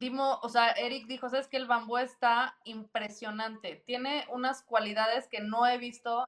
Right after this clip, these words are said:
en ninguna". Yo creo que esto es algo que la gente obviamente no produce con el bambú porque es muy caro, pero creo que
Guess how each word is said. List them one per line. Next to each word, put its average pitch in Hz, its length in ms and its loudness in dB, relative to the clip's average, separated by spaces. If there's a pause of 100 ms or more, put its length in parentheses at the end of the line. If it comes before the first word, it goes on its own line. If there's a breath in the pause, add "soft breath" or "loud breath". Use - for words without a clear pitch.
en 202 100 -14
ninguna". 220 360 -12 (880)
Yo 247 180 4
creo 254 280 4
que 262 520 0 (360)
esto 247 280 -2
es 262 100 -6
algo 247 300 0
que 247 220 -4
la 214 200 0
gente 262 360 0
obviamente 254 600 0
no 262 240 2
produce 240 520 0
con 208 120 -8
el 196 80 -8
bambú 208 260 -4
porque 208 260 -10
es 208 160 -14
muy 240 380 -2
caro, 214 500 8 (800)
pero 220 400 4
creo 220 140 -6
que 269 380 2